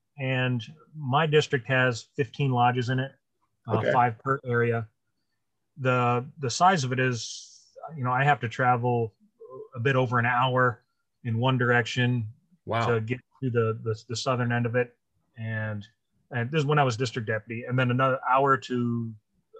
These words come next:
Speaker 1: uh, the other direction. And then at the time it was forty-five minutes in the other triangular direction. So it was, it's a very large area for those fifteen lodges.
Speaker 2: Right.
Speaker 1: Uh, but Ohio is a lot larger in size and area. We only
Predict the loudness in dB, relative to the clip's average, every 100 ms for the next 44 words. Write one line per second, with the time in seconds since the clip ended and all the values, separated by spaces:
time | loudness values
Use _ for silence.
0 | -16 -14 -12 -4 0 0 2 0 0 -2
1 | -6 -6 -10 -20 -20 _ -6 -2 2 2
2 | 2 0 -4 -10 _ -10 -10 -6 -8 -2
3 | 0 0 0 -2 -4 -4 -8 -16 -4 0
4 | 0 0 -2 0 -2 -4 -10 -14 -8 -6
5 | -4 -6 -8 -6 -4 -4 -6 -8 -8 -12
6 | -14 -10 -6 -6 -6 -10 -14 -12 -2 0
7 | 0 -2 -2 -2 -4 -12 _ _ _ _
8 | _ _ _ _ _ _ _ _ 4 4
9 | 4 0 -2 -4 -4 -6 -6 -4 -4 -4
10 | -4 -6 -10 -16 -20 _ 2 2 2 -6
11 | -8 -8 -10 _ _ -6 -6 _ _ -8
12 | -6 0 2 2 2 -2 0 0 -4 _
13 | -6 -4 -4 -6 -8 -8 -6 -4 -6 -8
14 | -8 -10 -8 -6 -4 -6